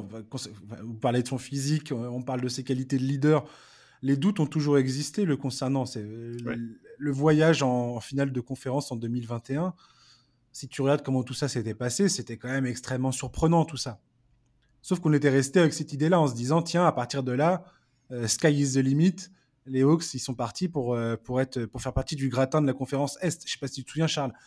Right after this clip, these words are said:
Speaker 1: quand on avait fait la, le, le preview de la saison d'avant, d'après,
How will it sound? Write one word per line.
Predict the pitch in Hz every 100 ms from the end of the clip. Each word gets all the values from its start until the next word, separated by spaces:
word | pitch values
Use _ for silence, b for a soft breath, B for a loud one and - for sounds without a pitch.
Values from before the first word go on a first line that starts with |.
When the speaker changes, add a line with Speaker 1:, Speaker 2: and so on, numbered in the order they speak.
| b _
Speaker 1:
quand | 131
on |
avait | 123
fait | 123 131
la, | 117 110
le, | 107 104
le | 104 101
preview | - 156 139 147
de |
la | 123
saison | - 113
d'avant, | 110 117 170
d'après, | 120 120 - 180